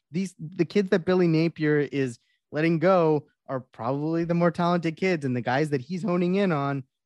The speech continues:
are probably l-, non-committable offers at, uh, schools that are relevant. So yeah, that's, I love that.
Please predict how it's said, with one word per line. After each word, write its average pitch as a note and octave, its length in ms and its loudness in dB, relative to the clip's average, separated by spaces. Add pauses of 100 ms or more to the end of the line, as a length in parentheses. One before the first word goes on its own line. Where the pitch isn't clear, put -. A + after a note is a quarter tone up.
(140)
are A2 180 -12 (100)
probably E3 720 0
l-, D3+ 180 -6 (1040)
non-committable F3+ 800 2
offers D3+ 720 0
at, B2 340 -4
uh, A#2+ 380 -4 (360)
schools D#3+ 340 -2
that E3+ 100 2
are E3 80 2
relevant. C3+ 600 -2
So B2+ 440 0 (300)
yeah, E3+ 260 2
that's, D3 460 -8 (800)
I D3+ 140 0
love E3 280 2
that. G3 320 4